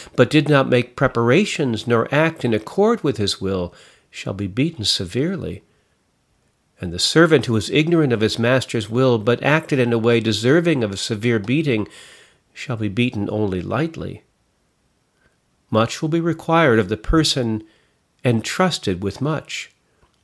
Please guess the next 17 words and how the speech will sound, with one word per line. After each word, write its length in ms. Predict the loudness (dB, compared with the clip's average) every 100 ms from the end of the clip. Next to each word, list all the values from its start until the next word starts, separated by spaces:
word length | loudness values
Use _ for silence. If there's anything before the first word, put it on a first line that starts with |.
| _ _
and 140 | -8 -6
still 340 | 0 4 4
more 320 | 4 4 4
will 160 | 4 2
be 160 | 2
demanded 480 | 0 0 0 0 -2
of 120 | -4
the 100 | -6
person 600 | -10 -2 0 0 -4 -6 -10 -20 _ _ _ _ -6
entrusted 840 | -6 -4 -6 -6 -6 -4 -6 -6 -14 _ _ _ _
with 220 | -10 -8
more. 500 | -6 -4 -4 -8 -16 _ _ _ _ _ _ _ _ _ _ _ _ _ _ _
The 120 | -10
Gospel 760 | -2 0 0 -2 -4 -2 -4 -6
of 120 | -12
the 80 | -8
Lord. 500 | -6 -6 -8 -12 -18